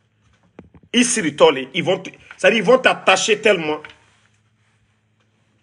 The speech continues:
Ça, là, tu t'appelles, toi-même, tu t'es dit, tu es président. Toi, tu peux te dire que toi-même, tu es président. Hein ?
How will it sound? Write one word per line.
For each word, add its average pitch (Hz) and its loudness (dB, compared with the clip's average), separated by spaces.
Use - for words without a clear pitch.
Ça, 277 4
là, 226 2
tu - -10
t'appelles, 240 2
toi-même, 247 2
tu - -12
t'es 190 0
dit, 175 -6
tu 185 -4
es 165 2
président. 160 -2
Toi, 262 6
tu 262 -10
peux 226 4
te 202 -6
dire 196 -4
que 208 -2
toi-même, 202 0
tu 151 -2
es 143 4
président. 147 -2
Hein ? 262 2